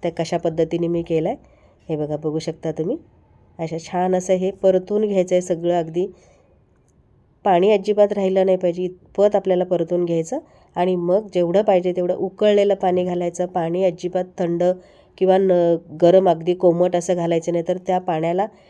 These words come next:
छान उकळीच आली पाहिजे, तर ते पाणी घालायचं. म्हणजे तुमच्या, अ, चिकनचा रस्सा आणि तुमचं चिकन जे आहे ते एकसारखं चवीला लागेल. जर तुम्ही कोमट पाणी घातलं तर मात्र मग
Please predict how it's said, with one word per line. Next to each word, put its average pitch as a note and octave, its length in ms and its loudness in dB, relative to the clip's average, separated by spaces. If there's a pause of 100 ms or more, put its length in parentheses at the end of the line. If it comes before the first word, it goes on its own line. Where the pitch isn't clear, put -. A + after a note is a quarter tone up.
(260)
छान A3 160 2
उकळीच G3+ 560 0
आली F#3 220 0
पाहिजे, F#3 340 -2 (260)
तर F#3+ 200 2
ते F3+ 60 0
पाणी D#3+ 280 -2
घालायचं. D#3 420 -4 (640)
म्हणजे F3+ 320 2
तुमच्या, G3+ 360 0
अ, F3+ 340 -2
चिकनचा F#3+ 640 0
रस्सा F#3+ 300 2
आणि F3+ 180 0
तुमचं F3 300 -4
चिकन E3+ 400 -4
जे F3+ 100 -2
आहे E3 240 0
ते E3+ 160 -4
एकसारखं E3 840 -4 (380)
चवीला E3 380 2
लागेल. D#3+ 360 -2 (420)
जर G3+ 140 4
तुम्ही G#3 260 -2
कोमट G3+ 340 0
पाणी G3+ 240 0
घातलं F#3+ 380 -2
तर F#3+ 100 -2
मात्र F3+ 320 -4
मग F3 140 -4